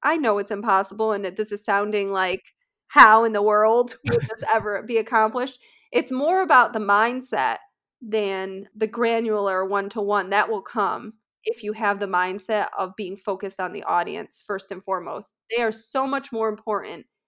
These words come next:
Speaker 1: than what the institution wants to say about itself.
Speaker 2: I mean, if you focus on their behaviors and what they're actually doing instead of what persona they are, you'll guide them much better.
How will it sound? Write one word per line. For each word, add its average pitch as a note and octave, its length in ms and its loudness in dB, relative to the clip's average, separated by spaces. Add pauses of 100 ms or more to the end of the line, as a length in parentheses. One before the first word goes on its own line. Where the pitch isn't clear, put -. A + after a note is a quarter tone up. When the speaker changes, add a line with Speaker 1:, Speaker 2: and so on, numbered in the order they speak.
(120)
Speaker 1:
than F#3 520 -4 (300)
what A3+ 180 -2
the G#3+ 120 -4
institution G#3+ 540 -8
wants F3 280 -10
to F3 80 -16
say F3+ 200 -8
about E3+ 240 -8
itself. - 380 -12 (440)
Speaker 2:
I A2+ 40 -12
mean, G#2 120 -6
if F#2+ 120 -10
you A2 60 -4
focus A2 360 -4
on G#2+ 100 -4
their G#2 140 -2
behaviors G2+ 680 -4
and G2 80 -10
what G#2+ 120 -8
they're G2+ 120 -4
actually G#2 360 -4
doing G2 320 -8
instead G2+ 340 -8
of G2 220 -10 (420)
what G#2+ 180 0
persona G#2 440 -4
they G2+ 160 -6
are, B2 300 -6 (520)
you'll G2+ 140 -4
guide G2 260 -2
them G2 100 -10
much G2 220 -8
better. - 300 -10